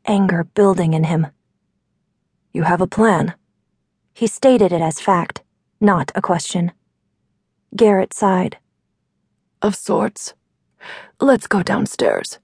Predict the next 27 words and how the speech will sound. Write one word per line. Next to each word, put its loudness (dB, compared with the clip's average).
Leaving 4
Elise's 2
room 0
felt 2
like 0
coming 2
indoors 4
on 0
a -2
freezing -2
evening. -4
When 4
they 6
crossed 0
the -2
threshold 0
into 2
the 0
hallway, 0
Sophie 2
realized 4
how 0
cold -2
the 0
room 0
had -2
been -2